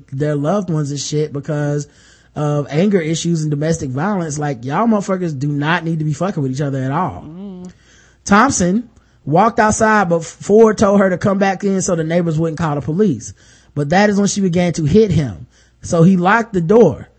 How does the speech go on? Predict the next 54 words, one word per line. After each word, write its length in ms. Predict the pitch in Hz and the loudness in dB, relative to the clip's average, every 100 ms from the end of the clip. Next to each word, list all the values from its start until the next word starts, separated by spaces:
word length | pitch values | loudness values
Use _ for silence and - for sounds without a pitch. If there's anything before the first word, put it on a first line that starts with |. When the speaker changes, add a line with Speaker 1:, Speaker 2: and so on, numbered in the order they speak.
| _ _ _ - | _ _ _ -4
Speaker 1:
deputy 280 | 151 147 139 | -2 -2 -2
said. 280 | 170 180 | 0 0
The 60 | 165 | 0
report 340 | 156 220 220 | 0 2 2
said 140 | 220 214 | 2 2
when 140 | 196 | 4
he 100 | 190 | 4
opened 260 | 196 233 233 | 2 2 2
the 60 | 214 | 4
door 180 | 214 | 4
back 240 | 214 202 202 | 4 2 2
up, 120 | 208 | 0
she 180 | - 226 | 0 0
began 280 | 208 202 190 | 0 0 2
hitting 220 | 202 190 | 4 4
him 120 | 175 | 2
again. 340 | 160 185 220 | -2 0 2
He 140 | 208 190 | 2 4
hit 160 | 202 202 | 4 4
her 180 | 190 | 2
in 60 | 175 | 0
return 420 | 170 214 196 180 | 0 -2 -2 0
when 120 | 165 | -2
she, 200 | 156 170 - | -2 -8 -4
then 160 | 170 | -2
she 140 | 165 175 | -2 -4
stabbed 440 | - 165 156 127 | -4 -2 -2 -4
him. 80 | 98 - _ _ _ _ _ - | -10 -18 _ _ _ _ _ 0
Both 240 | 170 185 | 2 2
Ford 280 | 208 226 220 | 4 6 6
and 100 | 214 | 4
Thompson 320 | 220 208 202 | 2 0 0
were 160 | 190 175 | 2 2
arrested. 380 | 170 175 165 151 | 4 2 -2 -2
Thompson 320 | 185 196 196 | 0 0 0
was 140 | 180 | -2
charged 340 | - 185 170 160 | -2 0 0 0
with 140 | 147 | -4
criminal 320 | - 190 202 190 | -4 -4 -2 -2
domestic 400 | 180 175 175 156 | -2 -4 -4 -4
violence, 380 | 160 160 160 156 | -2 0 -2 -4
high 360 | 170 170 175 151 | -2 0 0 -2
and 80 | |
aggravated, 540 | 139 165 165 156 151 147 | -4 -4 -2 0 0 0
while 160 | 143 | -4
Ford 500 | 135 185 208 185 151 - - - _ | -6 -4 0 0 0 -6 -20 -20 _
was 120 | 147 | -6
charged 260 | 143 185 165 | 0 2 0
with 80 | 151 | 0
criminal 280 | 202 190 180 | 0 2 0
domestic 400 | 175 170 160 151 | 0 -2 -2 -4
violence, 400 | 156 156 151 - | -2 -2 -4 -4
second 400 | 180 170 165 147 | -4 -4 -4 -6
offense. 640 | - 175 151 110 - - | -6 -4 -4 -6 -14 -14